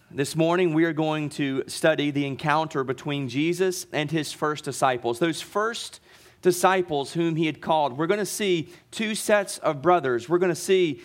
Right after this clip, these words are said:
Peter and Andrew. We're gonna see James and John. Average, ordinary,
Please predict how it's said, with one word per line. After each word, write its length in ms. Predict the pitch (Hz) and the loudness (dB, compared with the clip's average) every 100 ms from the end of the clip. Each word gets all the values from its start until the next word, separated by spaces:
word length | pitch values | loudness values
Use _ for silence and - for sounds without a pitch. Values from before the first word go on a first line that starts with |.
| - | -20
Peter 420 | - 196 185 156 | -4 2 4 2
and 200 | 143 156 | 0 -2
Andrew. 520 | - 170 185 151 147 135 | 2 2 2 2 -2 0
We're 160 | 156 | 2
gonna 180 | 185 160 | 2 2
see 380 | - 190 180 160 | 0 6 6 4
James 600 | 123 156 170 180 185 175 | 0 0 2 2 0 -2
and 220 | - 156 | -2 -2
John. 500 | 127 160 147 117 101 98 - - - | 0 0 2 -2 -4 -10 -20 -6 4
Average, 840 | 170 196 208 208 180 156 - - _ _ _ _ | 6 6 0 -2 -2 -8 -10 -12 _ _ _ _
ordinary, 840 | 175 202 180 139 127 127 147 165 | 2 4 2 2 2 0 0 -6